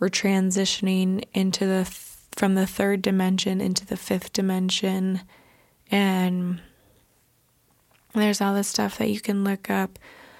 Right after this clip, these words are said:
all these symptoms people have, and these dates that are significant and other things. And it's that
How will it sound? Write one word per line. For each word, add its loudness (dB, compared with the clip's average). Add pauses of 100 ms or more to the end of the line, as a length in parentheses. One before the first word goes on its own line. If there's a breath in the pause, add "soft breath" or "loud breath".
(200 loud breath)
all 2
these 2
symptoms 0
people -2
have, 0 (1080 soft breath)
and 2 (360)
these 0
dates 2
that 0
are 2
significant -2
and -2
other -2
things. -4
And -2
it's -6 (580 soft breath)
that 0